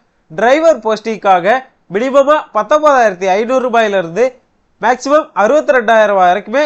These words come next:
உங்களுக்கான சேலரியா இருக்கும். அது மட்டும் இல்லாம, கவர்மெண்டோட எல்லா அலவன்ஸுமே உங்களுக்கு கிடைக்குது. இதற்கான கல்வி தகுதி பாத்தீங்க அப்படின்னா, மினிமமா எய்த் பாஸ் பண்ணியிருந்தாலே இந்த ஜாபுக்கு அப்ளை வந்து பண்ணிக்கலாம்.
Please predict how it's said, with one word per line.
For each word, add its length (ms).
உங்களுக்கான 500
சேலரியா 480
இருக்கும். 340
அது 220
மட்டும் 280
இல்லாம, 400
கவர்மெண்டோட 720
எல்லா 420
அலவன்ஸுமே 500
உங்களுக்கு 340
கிடைக்குது. 540
இதற்கான 440
கல்வி 360
தகுதி 300
பாத்தீங்க 480
அப்படின்னா, 440
மினிமமா 420
எய்த் 360
பாஸ் 320
பண்ணியிருந்தாலே 500
இந்த 180
ஜாபுக்கு 540
அப்ளை 280
வந்து 220
பண்ணிக்கலாம். 340